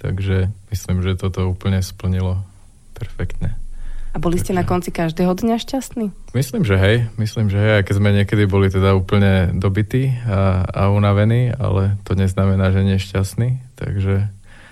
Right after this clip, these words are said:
Speaker 1: že myslím, že hej.
Speaker 2: Tak potom si myslím, že cieľ cesty bol splnený na, na sto desať percent.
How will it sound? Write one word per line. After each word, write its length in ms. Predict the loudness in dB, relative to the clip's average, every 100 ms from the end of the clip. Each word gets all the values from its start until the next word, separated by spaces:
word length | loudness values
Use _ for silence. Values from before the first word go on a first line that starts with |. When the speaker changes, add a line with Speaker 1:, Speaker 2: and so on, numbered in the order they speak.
| -20 -8
Speaker 1:
že 60 | -2
myslím, 320 | -2 -2 -2
že 100 | -2 -2
hej. 140 | -4 -6 -10 -8
Speaker 2:
Tak 80 | -4
potom 320 | -2 0 0
si 160 | -2 -2
myslím, 320 | -2 -2 -2
že 400 | 0 -2 -2 -6
cieľ 320 | -6 -4 -4
cesty 320 | -6 -8 -6
bol 160 | -6 -6
splnený 520 | -6 -6 -4 -2 -2
na, 200 | -2 -2
na 160 | -4 -4
sto 160 | -4
desať 320 | -4 -4 -6
percent. 560 | -6 -6 -6 -8 -6